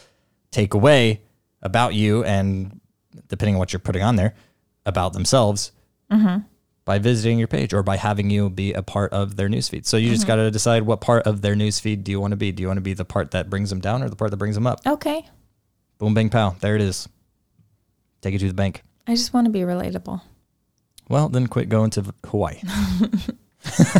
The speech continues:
Speaker 1: Quit having these extravagant vacations, Rebecca.
Speaker 2: Extravagant.
Speaker 1: Yeah,
Speaker 2: Yes.
Speaker 1: come on. You're such a
Speaker 2: I'm such a what?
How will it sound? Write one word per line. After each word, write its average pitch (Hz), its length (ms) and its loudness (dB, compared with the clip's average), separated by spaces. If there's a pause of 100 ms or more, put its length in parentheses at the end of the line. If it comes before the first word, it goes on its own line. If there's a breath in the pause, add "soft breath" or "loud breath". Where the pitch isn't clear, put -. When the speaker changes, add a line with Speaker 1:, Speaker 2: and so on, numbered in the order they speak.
(1700 loud breath)
Speaker 1:
Quit 175 140 4
having 165 280 4
these 156 160 4
extravagant 135 640 4
vacations, 120 680 2
Rebecca. 98 360 2
Speaker 2:
Extravagant. 175 920 0
Speaker 1:
Yeah, 113 280 4
Speaker 2:
Yes. 92 100 -2
Speaker 1:
come 131 180 2
on. 101 160 4
You're 101 100 2
such 123 260 0
a 107 420 2 (1900)
Speaker 2:
I'm 202 100 -2
such 202 240 -6
a 180 60 -2
what? 170 220 -2